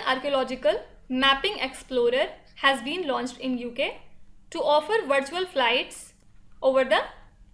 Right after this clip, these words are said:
ancient landscapes, and this digital tool will allow the users to see these landscapes from England's past. Okay. Question number five, who is the new chairman and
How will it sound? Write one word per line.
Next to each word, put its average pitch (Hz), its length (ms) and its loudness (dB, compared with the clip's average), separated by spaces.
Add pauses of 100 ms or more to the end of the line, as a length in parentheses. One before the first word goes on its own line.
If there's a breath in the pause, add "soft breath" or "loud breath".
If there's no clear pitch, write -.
(140)
ancient 320 400 0
landscapes, 254 580 -2 (220)
and 294 220 0
this 453 180 0
digital 294 400 -2
tool 302 260 -4
will 254 160 2
allow 240 240 -2
the 240 140 -4
users 233 400 -2 (220)
to 294 100 -10
see 370 240 2
these 277 240 -4
landscapes 254 560 -4
from 240 320 -8 (180)
England's 254 560 -4
past. - 400 -6
Okay. - 160 -8 (1000 loud breath)
Question 403 300 2
number 427 140 0
five, 285 260 2 (360)
who 381 100 2
is 403 100 2
the 403 120 -2
new 359 200 -4
chairman 277 500 0 (180)
and 302 300 4